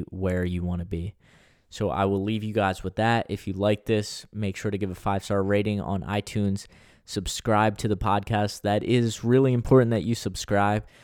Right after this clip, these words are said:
Sometimes the episodes don't actually come out on Apple for twenty-four to, it could be forty-eight hours that you won't even see the episode if you are not subscribed. So if you are subscribed on iTunes, you will see them as soon as I post them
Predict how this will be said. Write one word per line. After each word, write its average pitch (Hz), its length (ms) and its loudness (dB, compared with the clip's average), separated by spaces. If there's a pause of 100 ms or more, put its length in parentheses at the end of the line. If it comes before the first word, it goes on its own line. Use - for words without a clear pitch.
(160)
Sometimes 120 480 0
the 104 80 4
episodes 110 500 0
don't 101 220 4
actually 101 380 0
come 101 320 0
out 95 340 -2
on 98 400 -2
Apple 110 560 -2 (380)
for 98 520 2 (140)
twenty-four 110 840 0
to, 95 500 -2
it 110 100 -6
could 113 120 -2
be 110 120 0
forty-eight 107 560 2
hours 98 440 2
that 90 120 -2
you 95 140 -4
won't 104 220 -2
even 95 200 -6
see 101 200 -6
the 92 100 0
episode 92 440 -4
if 92 140 -8
you 101 120 -2
are 95 80 -2
not 98 260 -4
subscribed. 95 640 0 (540)
So 95 380 2
if - 200 -6
you 110 120 4
are 101 80 4
subscribed 101 680 0
on 98 200 0
iTunes, 98 560 -2
you 95 100 -2
will 90 140 -4
see - 240 -8
them 92 360 -4
as 95 180 -6
soon 107 280 -2
as 101 140 -2
I 95 100 0
post 95 400 -4
them 92 360 -4